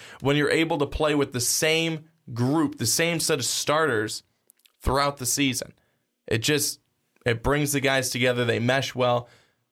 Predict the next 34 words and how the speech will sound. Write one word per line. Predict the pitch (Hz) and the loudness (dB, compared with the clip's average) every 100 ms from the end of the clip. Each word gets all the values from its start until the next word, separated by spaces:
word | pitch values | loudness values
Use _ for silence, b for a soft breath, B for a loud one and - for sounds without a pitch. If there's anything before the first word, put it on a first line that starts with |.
| _ _ _ _ - - | _ _ _ _ -16 -2
And | 127 | 0
if | 131 123 | 0 0
you | 123 | 0
don't | 113 147 147 | 2 0 0
have | 135 147 139 | 0 0 0
that, | 120 113 | 0 0
it, | 113 | 0
it, | 117 - | -2 -2
it | 120 | -2
starts | - 143 - | 0 -2 0
to | 123 - | -4 -4
split | - - 139 131 | -6 -2 -2 0
that | 123 | 0
apart. | 113 - 123 113 - | 0 -2 -2 -2 -2
And | 113 113 B B B - | -2 -2 B B B -2
I | 127 | -2
think | 123 147 120 | 0 -2 2
that | 127 - B B - | 2 0 B B -10
right | 120 139 139 | -2 0 0
now, | 110 117 139 | -2 0 0
what, | 156 127 120 113 - | 0 0 0 0 0
uh, | 117 110 B - | 2 2 B -8
what | 120 | -4
Creighton's | 151 151 151 | 0 0 0
gonna | 156 147 | 0 0
find | 147 147 165 | 0 -2 0
is | 151 117 | 0 0
they're | 139 | 0
gonna | 143 123 | 0 0
find | 139 135 135 123 b b b - | 0 0 0 -4 b b b -2
that | 123 123 | 0 0
Maurice | 123 117 143 139 | 0 2 2 0
Watson | 120 123 135 - 151 147 b b b b - | 0 0 0 0 -2 -2 b b b b -4
had | 123 131 | 0 0